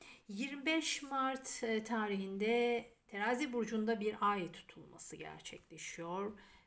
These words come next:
ve bu ay tutulması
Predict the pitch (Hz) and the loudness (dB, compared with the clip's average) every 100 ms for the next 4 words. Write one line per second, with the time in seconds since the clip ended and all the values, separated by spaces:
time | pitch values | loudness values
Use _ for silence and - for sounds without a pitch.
0 | - 175 165 165 180 196 190 - - - | -10 -8 -8 -6 -4 -4 -8 -18 -20 -20
1 | _ _ _ _ 190 208 196 196 - - | _ _ _ _ -8 -6 -6 -8 -16 -14
2 | 175 165 160 - - 185 190 202 202 202 | -12 -8 -4 -2 -2 -4 -2 0 0 -2